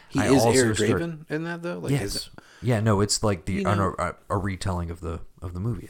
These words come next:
Speaker 1: And you
Speaker 2: essentially, of the
Speaker 1: know, I
Speaker 2: first
Speaker 1: was
Speaker 2: one.
Speaker 1: thinking the other day about him. I was thinking about, like, there was some movie I saw that was coming out soon with him with it. He's in a trailer for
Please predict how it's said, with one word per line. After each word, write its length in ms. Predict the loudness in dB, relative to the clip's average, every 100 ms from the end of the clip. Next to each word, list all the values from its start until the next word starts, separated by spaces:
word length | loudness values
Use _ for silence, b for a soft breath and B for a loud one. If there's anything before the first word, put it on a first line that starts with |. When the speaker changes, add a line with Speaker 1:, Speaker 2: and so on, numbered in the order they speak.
| -6
Speaker 1:
And 100 | -2
you 80 | -2
Speaker 2:
essentially, 40 |
of 40 | 0
the 60 |
Speaker 1:
know, 120 | 0 -2
I 160 | -2
Speaker 2:
first 100 | -2
Speaker 1:
was 100 | 0
Speaker 2:
one. 60 | -2
Speaker 1:
thinking 220 | -4 -4
the 100 | -4
other 160 | -4 -4
day 400 | -6 -6 -6 -10 _ _ _ _
about 360 | -6 -4 -6 -4
him. 240 | -4 -4
I 40 | -6
was 120 | -4
thinking 160 | -4 -4
about, 260 | -6 -6
like, 280 | -8 -10 -12 b b b b b
there 80 | -12
was 100 | -8
some 220 | -4 0 2
movie 340 | 2 2 0
I 80 | 0
saw 300 | -2 0 -2
that 220 | -4 -10
was 120 | -12
coming 240 | -6 -4 -2
out 140 | -4
soon 300 | -4 -4 -2
with 120 | -2 -2
him 160 | -4
with 120 | -4 -6
it. 100 | -10
He's 200 | -10 -8
in 80 | -6
a 80 | -8
trailer 540 | -4 -2 0 -2 -4 -10 _ _ _
for 420 | -12 -6 -4 -4